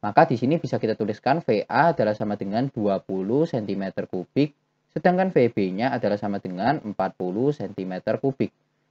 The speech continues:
Maka di sini dikalikan dengan dua puluh dikalikan dengan sepuluh pangkat minus enam. Maka kita dapat nilai dari W atau usahanya adalah bernilai sebesar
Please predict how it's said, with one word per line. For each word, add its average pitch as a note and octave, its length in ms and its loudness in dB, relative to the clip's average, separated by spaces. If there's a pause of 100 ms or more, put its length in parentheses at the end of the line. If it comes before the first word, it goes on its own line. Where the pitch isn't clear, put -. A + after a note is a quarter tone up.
Maka F3 220 6
di D3 100 0
sini C3 240 2
dikalikan A2+ 480 2
dengan C#3+ 300 0
dua G#2+ 240 2
puluh G#2+ 260 0
dikalikan A#2+ 540 0
dengan A#2 180 -2
sepuluh A#2 400 -2
pangkat G#2+ 320 0
minus G2+ 300 -4
enam. G#2 400 0 (400)
Maka A#2+ 240 2
kita B2 240 0
dapat A#2 320 2
nilai A2 160 0
dari G2+ 160 -4
W G#2 240 4
atau A2 240 0
usahanya G#2+ 560 0 (400)
adalah G3+ 240 10
bernilai A#2 400 4
sebesar C3+ 560 4